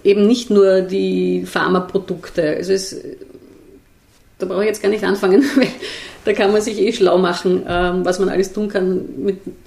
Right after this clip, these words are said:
Kräutern oder in Naturheilkunde oder eben Bewegung machen, positives Denken. Das klingt jetzt vielleicht ein bisschen vereinfachend, aber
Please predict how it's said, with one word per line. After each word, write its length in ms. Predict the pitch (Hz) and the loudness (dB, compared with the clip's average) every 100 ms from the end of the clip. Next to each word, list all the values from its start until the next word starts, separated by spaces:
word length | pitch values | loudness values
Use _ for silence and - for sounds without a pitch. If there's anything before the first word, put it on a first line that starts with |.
| - | -10
Kräutern 540 | - 180 180 196 190 180 | 0 2 2 2 2 2
oder 340 | 190 185 175 | 0 0 0
in 720 | - 185 - - - - - 190 | 0 -2 -2 -8 -8 -8 -6 -2
Naturheilkunde 920 | 196 196 208 196 190 202 202 196 190 | -2 0 0 0 -2 -4 0 0 0
oder 320 | 185 180 185 - | -2 0 -2 2
eben 380 | 190 190 190 - - - - - - - | 4 4 2 -4 -20 -20 -20 -20 -20 -2
Bewegung 420 | 208 190 180 202 | 2 4 6 6
machen, 540 | 185 175 202 190 185 - - - _ - | 4 2 2 2 0 -4 -14 -20 _ -4
positives 760 | 202 202 220 202 208 220 - | 0 2 0 -6 -2 -2 -2
Denken. 380 | - 190 196 202 | 0 2 2 2
Das 200 | 190 185 | 0 -2
klingt 200 | - 190 | -2 -2
jetzt 140 | 190 185 | -2 -6
vielleicht 300 | 185 180 185 | -4 -4 -2
ein 80 | 190 | -2
bisschen 360 | 190 190 208 - - - | 0 2 0 -2 -14 -8
vereinfachend, 760 | - 185 185 208 - 170 175 | -4 0 2 0 0 -2 -2
aber 540 | - 175 175 165 180 | -2 2 2 0 -4